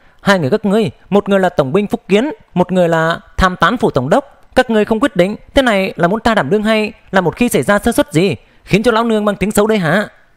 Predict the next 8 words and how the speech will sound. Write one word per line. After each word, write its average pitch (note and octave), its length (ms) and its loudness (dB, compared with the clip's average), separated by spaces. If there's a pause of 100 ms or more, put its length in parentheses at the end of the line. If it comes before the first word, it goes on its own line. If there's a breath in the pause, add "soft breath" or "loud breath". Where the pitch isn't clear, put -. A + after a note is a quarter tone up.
(1800 soft breath)
Thành G3 140 2
Khởi E3+ 100 2
Vận F3+ 300 2
tuy B3 100 2
lắm A3 160 0
mưu A#3 140 -2
nhiều G3 140 -2
kế, F3+ 320 0